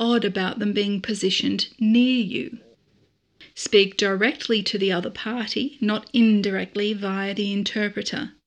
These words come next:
Encourage the other speaker to do the same and also the interpreter. Speak naturally and slowly. Clearly pronounce your words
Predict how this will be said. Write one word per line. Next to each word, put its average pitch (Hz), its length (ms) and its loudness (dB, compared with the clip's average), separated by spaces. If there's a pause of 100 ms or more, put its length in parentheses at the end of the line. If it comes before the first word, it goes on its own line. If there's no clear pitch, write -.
(540)
Encourage 240 680 6
the 220 180 0
other 269 260 2
speaker - 440 -2
to 208 120 0
do 202 180 4
the 220 100 -2
same 214 560 2
and 233 260 2
also 202 560 -2 (100)
the 196 220 0
interpreter. - 720 -4 (1000)
Speak - 380 0
naturally 247 840 0 (120)
and 226 220 2
slowly. - 840 -4 (420)
Clearly 349 460 4
pronounce 208 540 2
your 196 120 2
words 220 560 2